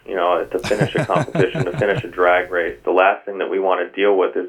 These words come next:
the possible, the possibility of catastrophic failure. Now, um, do we necessarily need shafts at, you know, six hundred, six hundred fifty horse?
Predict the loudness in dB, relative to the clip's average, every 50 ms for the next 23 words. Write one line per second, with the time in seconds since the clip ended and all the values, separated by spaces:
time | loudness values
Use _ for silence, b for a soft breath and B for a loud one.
0 | -10 _ -6 -6 -6 0 2 2 2 2 2 -4 -4 0 2 2 2 2 0 -2
1 | B B B B B B B B B B B -6 -2 2 4 4 4 2 0 0
2 | 2 4 4 4 4 2 2 2 0 0 0 0 -2 0 2 2 2 2 -2 -2
3 | 0 2 2 2 0 -6 -16 -6 0 2 4 4 4 2 0 -2 -4 -6 -8 -12
4 | _ -6 -4 -2 -2 0 -2 -2 -4 -6 -10 B B B B B B B B B
5 | B B B 0 2 2 2 2 0 -2 -6 -6 -2 -2 -2 2 2 0 0 0
6 | -10 -6 0 2 2 2 2 2 -2 -2 -4 -4 -4 -2 0 0 -2 -2 -4 -8
7 | -18 _ -8 -2 0 2 2 2 2 0 -2 -4 _ -2 -2 -2 -4 -8 -4 -4
8 | -4 -4 -4 -6 -6 -6 -6 -6 -4 -4 -4 -4 -4 -6 -6 -6 -4 -4 -4 -4
9 | -4 -4 -6 -6 -2 -2 -4 0 2 2 2 2 0